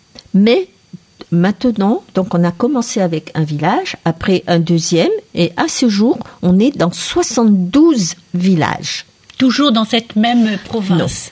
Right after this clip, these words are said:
Speaker 1: Non. Euh, toujours dans ce même, euh, district, le district de Fandrine, qui est immense.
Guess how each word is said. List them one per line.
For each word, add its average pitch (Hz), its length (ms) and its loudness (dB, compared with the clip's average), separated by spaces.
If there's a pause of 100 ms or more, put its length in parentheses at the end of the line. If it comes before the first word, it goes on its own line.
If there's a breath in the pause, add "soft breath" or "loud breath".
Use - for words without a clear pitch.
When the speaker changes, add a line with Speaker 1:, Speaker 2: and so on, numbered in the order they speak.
(120)
Speaker 1:
Non. 214 60 6
Euh, 196 200 4
toujours 320 360 2
dans 247 120 0
ce 233 160 -2
même, 220 300 2
euh, 190 140 2
district, 190 520 -2 (100)
le 180 160 2
district 202 360 0
de 196 100 0
Fandrine, 196 520 0
qui 185 260 0
est 220 180 -2
immense. 170 520 0